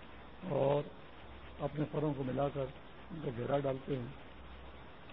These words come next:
اور اوپر نیچے کھڑے ہو کر سفر بناتے بناتے یہاں تک کہ آسمان تک ان کا حلقہ پہنچ جاتا ہے۔ اور اس مقام پر رحمت،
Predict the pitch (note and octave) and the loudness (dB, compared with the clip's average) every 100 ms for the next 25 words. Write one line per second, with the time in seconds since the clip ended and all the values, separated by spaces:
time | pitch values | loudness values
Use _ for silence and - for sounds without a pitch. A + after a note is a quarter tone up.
0 | - - - - - G3 C#3 C3+ C#3+ E3 | -14 -14 -12 -12 -10 -2 4 6 6 4
1 | F#3 C#3+ C#3+ C#3 D#3 C#3 C#3+ C#3+ C#3 B2+ | 0 2 2 2 2 0 2 4 4 2
2 | - D3 B2+ B2+ C3 D#3 C3 C3 C3 D#3 | 0 2 2 2 2 2 0 0 0 0
3 | C3 C3+ D3 C#3 D#3+ C3+ - B2 - C#3+ | 0 2 2 0 -2 -4 -2 -2 2 2
4 | C#3+ C#3 C3+ C3 B2 A#2 - C3 - C3 | 2 0 -2 -2 -2 -4 -4 -4 -4 -4
5 | A2 D3 - G#2 - - - - - - | -4 -6 -8 -10 -12 -12 -12 -12 -14 -12
6 | - - - - - - - - - - | -12 -12 -12 -12 -12 -12 -12 -12 -12 -12
7 | - - - - - - - G#3+ G#3+ D#3 | -14 -14 -12 -12 -12 -14 -8 -2 0 0
8 | D3 C#3 C#3+ C#3 C#3 C#3+ D#3+ F#3+ - - | 0 4 4 4 4 4 4 0 -10 -10
9 | - - D3 C#3+ E3 | -10 -2 2 4 4